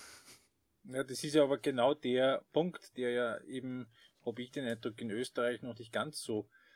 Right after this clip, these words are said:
durchgekommen ist. Ich erinnere mich da auch an eine wunderschöne Diskussion,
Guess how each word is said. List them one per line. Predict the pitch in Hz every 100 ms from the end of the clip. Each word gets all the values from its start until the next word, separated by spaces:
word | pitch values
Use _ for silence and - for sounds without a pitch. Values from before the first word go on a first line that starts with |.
| _
durchgekommen | - 131 - - 127 139
ist. | 147 -
Ich | 117 -
erinnere | 110 117 117
mich | 110
da | 110
auch | 104
an | 107
eine | 104 101 98
wunderschöne | 104 175 185 - 123 123
Diskussion, | 120 120 - 123 - 113 110 110 104